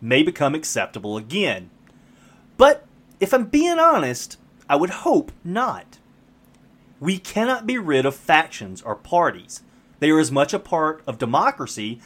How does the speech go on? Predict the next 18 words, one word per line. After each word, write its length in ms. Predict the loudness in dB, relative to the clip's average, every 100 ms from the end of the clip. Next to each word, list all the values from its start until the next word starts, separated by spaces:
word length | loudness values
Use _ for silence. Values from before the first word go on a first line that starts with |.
| -18 -2
as 180 | -2
rule 320 | 0 -6 -4 -2
by 120 | 0
the 120 | 0
people. 500 | -2 -6 -6 -10 -14 _ _ _ _ _ _ _ _
As 160 | 0 4
long 260 | 6 6 2
as 100 | 0
there 180 | 0
is 120 | 0 -4
freedom 400 | -2 0 0 -2
of 120 | -4
speech, 600 | -6 -2 -2 -4 -12 -20 _ _
there 160 | 2 2
will 300 | 6 4 6
be 240 | 0 -4
special 540 | -6 -4 -4 -2 -8 -2
interests. 640 | -2 -2 -12 -16 -18